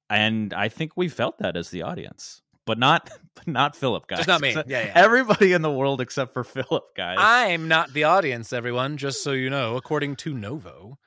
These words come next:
Speaker 1: <laughs>
Speaker 2: Philip is
Speaker 1: Now,
Speaker 2: not
Speaker 1: um,
Speaker 2: <laughs>
Speaker 1: I
Speaker 2: in
Speaker 1: think
Speaker 2: the
Speaker 1: this is a good
Speaker 2: audience.
Speaker 1: segue to just to talk about the characters themselves, because remember, this was an adaptation, and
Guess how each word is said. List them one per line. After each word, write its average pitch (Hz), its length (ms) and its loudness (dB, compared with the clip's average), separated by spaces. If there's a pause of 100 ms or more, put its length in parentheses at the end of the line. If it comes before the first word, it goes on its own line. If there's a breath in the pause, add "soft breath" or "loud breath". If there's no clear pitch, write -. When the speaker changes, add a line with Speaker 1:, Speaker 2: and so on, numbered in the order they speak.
Speaker 1:
<laughs> 349 680 -10
Speaker 2:
Philip 165 240 6
is 165 120 10
Speaker 1:
Now, 170 140 6
Speaker 2:
not 165 220 6 (300)
Speaker 1:
um, 151 280 -8
Speaker 2:
<laughs> - 160 -20
Speaker 1:
I 185 200 6
Speaker 2:
in - 80 -2
Speaker 1:
think 226 220 0
Speaker 2:
the - 20 2
Speaker 1:
this 175 180 4
is 165 120 0
a 175 60 2
good 151 180 2
Speaker 2:
audience. - 0 -
Speaker 1:
segue 160 500 4
to 147 100 -4
just 160 220 -4
to 254 80 0
talk 196 200 4
about 175 200 2
the 170 80 -4
characters 151 460 2
themselves, 113 560 -2
because 113 640 0 (480 loud breath)
remember, 165 240 4
this 151 240 -2
was 139 500 2 (300)
an 113 120 0
adaptation, 104 800 -4 (200)
and 104 640 -4